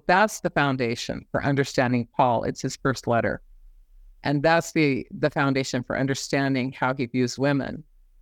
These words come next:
So let's switch really quickly to First Corinthians, again, as contrast, and then I'll get to Timothy, where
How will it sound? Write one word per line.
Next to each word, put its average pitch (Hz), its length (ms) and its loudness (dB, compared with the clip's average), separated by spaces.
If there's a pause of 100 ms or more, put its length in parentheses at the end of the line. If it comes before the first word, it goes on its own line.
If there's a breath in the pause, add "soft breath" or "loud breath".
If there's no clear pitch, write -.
(680)
So - 160 0
let's 220 220 2
switch - 320 -2
really 208 380 2
quickly 175 400 -2
to 160 80 0
First - 320 -4
Corinthians, 156 800 -2 (180)
again, 147 360 0
as 139 120 0
contrast, 151 720 -2
and 139 100 -2
then 135 80 2
I'll 135 80 0
get 139 200 -2
to 131 100 -8
Timothy, 147 480 -2 (640)
where 170 600 2